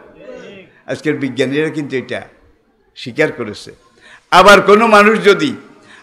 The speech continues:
আলোর গতির চাইতে আরো জোরে, আরো দ্রুত সামনের দিকে চলতে পারে, তার জন্যে সময়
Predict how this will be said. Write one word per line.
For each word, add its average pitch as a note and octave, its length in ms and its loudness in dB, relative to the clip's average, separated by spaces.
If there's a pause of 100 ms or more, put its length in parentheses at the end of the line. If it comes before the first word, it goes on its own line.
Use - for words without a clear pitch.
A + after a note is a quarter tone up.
(140)
আলোর G3 360 4
গতির G3+ 400 2
চাইতে A#3 520 4
আরো D4 300 4
জোরে, A3 380 4 (1160)
আরো C4+ 240 4
দ্রুত C#4 460 2 (1200)
সামনের G3+ 400 0
দিকে A3 200 -4
চলতে A3 360 2
পারে, D3+ 320 2 (1080)
তার E3+ 260 4
জন্যে A3 500 4 (1040)
সময় F3+ 420 -2